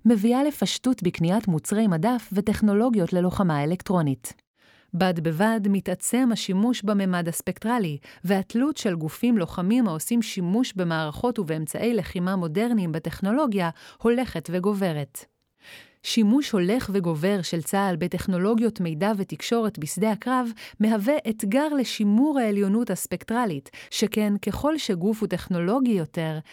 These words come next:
כך צפויה לגדול המוטיבציה לבנות מולו יכולות לוחמה אלקטרונית.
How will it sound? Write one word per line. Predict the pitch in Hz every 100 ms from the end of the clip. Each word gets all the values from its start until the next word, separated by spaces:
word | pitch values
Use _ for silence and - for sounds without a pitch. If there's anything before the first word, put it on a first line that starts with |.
| - -
כך | - 208
צפויה | - - 185 190 226
לגדול | 196 175 214 226
המוטיבציה | 196 180 170 202 240 220
לבנות | 175 175 175 226 233
מולו | 220 214 233
יכולות | 220 - 202 214 220
לוחמה | 226 247 175 160
אלקטרונית. | 180 - 226 214 175 -